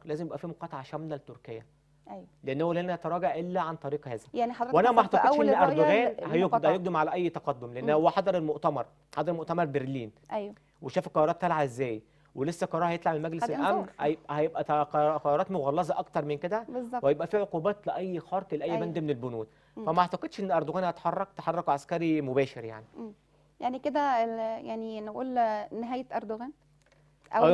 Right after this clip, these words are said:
Speaker 2: نهايته
Speaker 1: نهايته
Speaker 2: في
Speaker 1: قربت،
Speaker 2: المنطقة العربية
Speaker 1: هو
Speaker 2: بقى.
Speaker 1: نهايته قربت إذا تمت المقاطعة
Speaker 2: مم.
Speaker 1: الاقتصادية. لازم مقاطعة اقتصادية شاملة من دول المقاطعة التي قاطعت قطر، تقاطع تركيا مثل ما
Speaker 2: أيوة.
Speaker 1: قاطعت قطر.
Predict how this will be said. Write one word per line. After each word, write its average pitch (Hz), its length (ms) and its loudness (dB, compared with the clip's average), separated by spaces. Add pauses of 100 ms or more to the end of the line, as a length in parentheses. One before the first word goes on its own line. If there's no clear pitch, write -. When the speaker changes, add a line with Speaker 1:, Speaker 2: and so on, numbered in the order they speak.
(100)
Speaker 2:
نهايته 180 120 12
Speaker 1:
نهايته 196 300 6
Speaker 2:
في 311 60 8
Speaker 1:
قربت، 294 80 6
Speaker 2:
المنطقة 320 340 6
العربية 254 560 4
Speaker 1:
هو 160 160 8
Speaker 2:
بقى. 175 120 10
Speaker 1:
نهايته 202 340 2
قربت 185 360 0 (120)
إذا 170 200 -2
تمت 185 300 -2
المقاطعة 139 420 -6 (440)
Speaker 2:
مم. 127 40 -10
Speaker 1:
الاقتصادية. 113 560 -6 (720)
لازم 151 200 2
مقاطعة 175 260 -4
اقتصادية 151 340 -4
شاملة 180 280 -4
من 147 120 -4
دول 156 160 2
المقاطعة 170 380 0
التي 160 200 -2
قاطعت 165 420 -2
قطر، 214 180 0
تقاطع 185 380 0
تركيا 175 260 -2
مثل 170 200 -4
ما 165 80 -2
Speaker 2:
أيوة. - 120 -6
Speaker 1:
قاطعت 139 280 -4
قطر. 120 260 -12